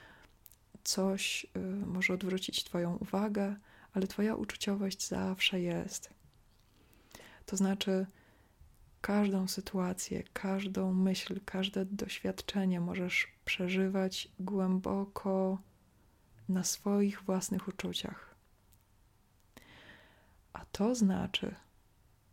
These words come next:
że kreatywność w tworzeniu własnych odczuć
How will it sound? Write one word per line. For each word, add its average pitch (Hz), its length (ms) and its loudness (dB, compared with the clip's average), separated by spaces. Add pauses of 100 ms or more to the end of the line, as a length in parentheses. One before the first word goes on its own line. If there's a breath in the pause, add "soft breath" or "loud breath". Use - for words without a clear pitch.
(520)
że 180 520 0 (1400)
kreatywność 185 1300 0 (1400)
w 180 680 -4
tworzeniu 190 680 4
własnych 180 680 -4
odczuć 185 640 -4